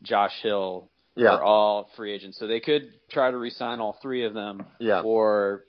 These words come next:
Speaker 1: there, I guess there's a chance that they, n-, none of the three could come back.
Speaker 2: <laughs> Yeah, well, that's, you know, obviously there's,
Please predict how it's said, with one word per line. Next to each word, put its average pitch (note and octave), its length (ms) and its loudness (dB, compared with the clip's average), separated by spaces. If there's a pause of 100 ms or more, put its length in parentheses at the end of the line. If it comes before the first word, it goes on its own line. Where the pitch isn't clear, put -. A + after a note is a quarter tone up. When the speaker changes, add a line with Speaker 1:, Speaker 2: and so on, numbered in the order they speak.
Speaker 1:
there, G#2+ 280 -2
I G2 60 -2
guess A2 220 -4
there's G2+ 180 -8
a F#2+ 40 -16
chance G#2+ 380 -8
that G2 140 -14
they, G2 160 -2
n-, G2+ 340 -8
none A2+ 160 4
of G#2 120 2
the F#2+ 100 -6
three F#2 200 -10
could F#2 140 -12
come - 180 -6
back. C3 340 -4
Speaker 2:
<laughs> - 60 -20 (220)
Yeah, G2+ 260 4
well, B2+ 180 2
that's, C#3+ 260 2 (100)
you B2 140 -6
know, G#2+ 140 0
obviously A#2 400 -2
there's, A2+ 160 -4